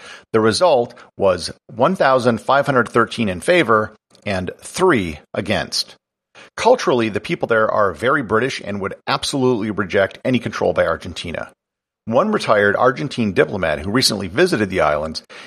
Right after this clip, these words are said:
admitted that Argentina could never control the islands without the support of the locals, and that by twenty thirty-three,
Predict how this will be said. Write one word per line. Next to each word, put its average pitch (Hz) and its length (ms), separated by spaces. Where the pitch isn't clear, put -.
admitted 147 400
that - 140
Argentina 143 600
could 110 280
never 131 320
control 135 340
the 95 140
islands 92 380
without 104 300
the 107 100
support 101 300
of 80 60
the 92 80
locals, 135 520
and 113 140
that 113 140
by 110 100
twenty 120 320
thirty-three, 107 800